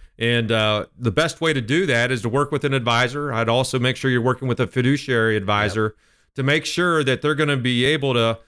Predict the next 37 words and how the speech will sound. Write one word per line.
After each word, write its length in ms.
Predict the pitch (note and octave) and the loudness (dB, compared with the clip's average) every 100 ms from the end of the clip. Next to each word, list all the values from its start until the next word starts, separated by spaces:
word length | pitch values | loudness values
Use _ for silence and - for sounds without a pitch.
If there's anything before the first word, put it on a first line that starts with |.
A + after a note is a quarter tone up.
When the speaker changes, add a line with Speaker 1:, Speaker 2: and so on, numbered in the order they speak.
| _ - | _ -14
Speaker 1:
you 80 | - | -2
know, 140 | D3 | -2
create 340 | C#3+ - F#3 G3 | -2 -2 0 0
a 60 | |
situation 760 | - F#3 - D3 D#3 E3+ - C3 | 0 -2 -2 -2 0 0 0 -2
where 80 | B2+ | 2
you 160 | B2+ | 0
can, 260 | A#2 C3 C3+ | 0 -2 0
you 60 | |
know, 220 | B2+ A#2+ A#2+ | 0 2 0
accumulate 680 | - - F3+ F3 D#3+ E3 E3 | -2 -2 0 2 0 -2 -4
your 100 | D#3 | 0
wealth 400 | D#3 E3 E3 _ - | 2 0 -4 _ -8
or 80 | |
accumulate 540 | G2+ - D#3 D3+ D#3 - | -6 -2 2 2 0 -2
your 100 | D3+ | -4
investments. 720 | C#3 D3 C#3 D3+ C3+ - - _ _ _ _ _ | 0 0 0 -6 -10 -14 -18 _ _ _ _ _
We 100 | C3 | -2
wanna 200 | C3+ C#3+ | 0 2
work 260 | C3 D#3+ D#3 | 2 0 0
with 160 | D3 D3+ | -4 0
you 120 | D3+ | 0
to 80 | B2+ | 2
be 120 | C3+ | 0
able 140 | C3 | 0
to 100 | A#2+ | 0
plan 500 | - - C3 D3+ D#3+ | -4 -4 0 0 0
to 220 | C#3 A#2 | 0 0
have 220 | B2+ C3+ A#2+ | 0 -2 -2
the 100 | G2+ | 0
best 280 | C3+ C#3 | 0 0
retirement 540 | C3+ B2 C3 C3 C#3 A#2+ | -2 -2 0 0 0 -2
that 100 | - | -2
you 120 | A#2+ | -6
can. 440 | - C3+ D3+ F3+ - _ _ _ - | -2 0 0 -4 -8 _ _ _ -6
And 180 | A#2+ B2+ | -2 2
then 300 | C#3+ C#3 | 0 -2